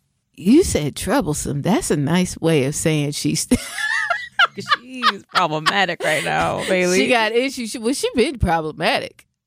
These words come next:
Speaker 1: She been there. That's nothing new for her. But yeah, she did sing the national anthem, and it was the worst ever.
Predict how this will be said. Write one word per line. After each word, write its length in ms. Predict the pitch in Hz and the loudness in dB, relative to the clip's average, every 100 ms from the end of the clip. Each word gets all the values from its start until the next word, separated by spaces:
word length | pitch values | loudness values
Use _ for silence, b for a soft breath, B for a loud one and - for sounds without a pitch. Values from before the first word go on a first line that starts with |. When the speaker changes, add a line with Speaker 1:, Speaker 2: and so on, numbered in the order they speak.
| _ - | _ -4
Speaker 1:
She 200 | - 427 | -2 0
been 320 | 175 254 165 | 2 2 0
there. 340 | 151 208 85 - _ _ _ _ - | -2 -2 -4 -14 _ _ _ _ -2
That's 300 | 254 392 151 | -2 -2 -8
nothing 420 | 151 - 127 139 | -14 -12 -10 -2
new 200 | 233 208 | 0 0
for 240 | 160 131 | -4 -2
her. 260 | 190 190 - B B B | 0 0 -2 B B B
But 120 | 214 | 2
yeah, 160 | 254 240 | 2 0
she 260 | 196 277 262 | -2 -8 -4
did 300 | 254 247 - | -2 -4 -4
sing 200 | 240 196 | -4 -2
the 120 | 175 | 0
national 460 | 175 175 180 170 - | 2 2 0 -2 0
anthem, 380 | 160 156 165 143 | 0 0 -2 0
and 140 | 175 | 2
it 160 | 165 180 | 2 2
was 180 | 180 165 | 2 2
the 100 | 165 | 2
worst 380 | 165 165 160 | 4 2 -2
ever. 480 | - 160 143 143 185 | -4 -2 -2 -4 -8